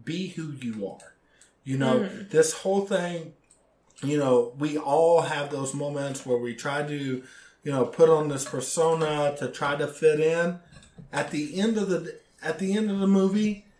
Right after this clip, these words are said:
Speaker 1: it was Charlie who fit in even better than Chaz did.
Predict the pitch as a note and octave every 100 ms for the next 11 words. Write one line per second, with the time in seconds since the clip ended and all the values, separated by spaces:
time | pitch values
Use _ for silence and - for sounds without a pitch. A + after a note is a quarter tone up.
0 | _ D3+ D#3 D3+ - - F#3 F3+ F3+ D#3+
1 | C#3 D#3+ D3 - D#3+ D#3+ D#3 D3+ D3 C#3+
2 | B2+ C#3+ C#3 B2+ B2+ B2+ B2 B2 A2 -
3 | A2 F#2+ F#2+ - - E2+